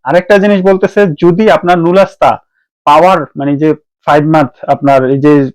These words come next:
ভ্যালিডিটি আছে, এর মধ্যে যদি আপনি অ্যাপয়েন্টমেন্টের জন্য ওদের কাছে মেইল দিয়ে থাকেন এবং নুলাস্তা যদি অরিজিনাল হয়,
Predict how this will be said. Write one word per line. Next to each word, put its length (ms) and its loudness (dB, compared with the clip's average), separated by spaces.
ভ্যালিডিটি 500 0
আছে, 260 -2
এর 180 2
মধ্যে 280 2
যদি 180 0
আপনি 200 0
অ্যাপয়েন্টমেন্টের 600 0
জন্য 160 -2
ওদের 220 0
কাছে 180 -4
মেইল 360 2
দিয়ে 200 2
থাকেন 380 -8
এবং 220 0
নুলাস্তা 360 0
যদি 200 -2
অরিজিনাল 540 0
হয়, 180 -2